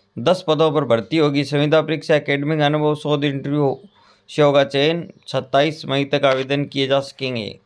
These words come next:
सीबीएसई दसवीं और बारहवीं बोर्ड परिणाम मई के पहले या दूसरे सप्ताह हो सकता है जारी। वनरक्षक सिद्धि भर्ती दो, दो हज़ार बीस, शारीरिक मापदंड व दक्षता परीक्षण एक से चार मई तक होगा। दक्षता परीक्षण का आयोजन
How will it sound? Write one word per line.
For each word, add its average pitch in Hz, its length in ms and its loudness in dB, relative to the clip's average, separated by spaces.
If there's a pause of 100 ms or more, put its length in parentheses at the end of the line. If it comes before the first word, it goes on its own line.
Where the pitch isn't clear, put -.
(1120)
सीबीएसई 170 500 0
दसवीं 135 380 0
और 185 100 2
बारहवीं 165 360 2
बोर्ड 165 240 2
परिणाम 160 400 2
मई 156 380 0
के 160 80 -2
पहले 165 420 2
या 151 100 6
दूसरे 160 380 -4
सप्ताह 143 680 0 (360)
हो 165 100 4
सकता 156 320 0
है 135 240 2
जारी। 123 480 0 (2000)
वनरक्षक 165 480 0
सिद्धि 180 320 -4
भर्ती 151 400 0
दो, 131 120 -4
दो 135 240 -2
हज़ार 151 240 2
बीस, 143 400 -4 (420)
शारीरिक 160 400 2
मापदंड 156 420 0
व 156 100 2
दक्षता 160 360 0
परीक्षण 147 360 -8
एक 147 260 -2
से 147 120 -8
चार 135 300 2
मई 143 160 0
तक 143 120 -2
होगा। 139 320 2
दक्षता 143 340 -2
परीक्षण 139 380 -8
का 135 120 2
आयोजन 127 400 0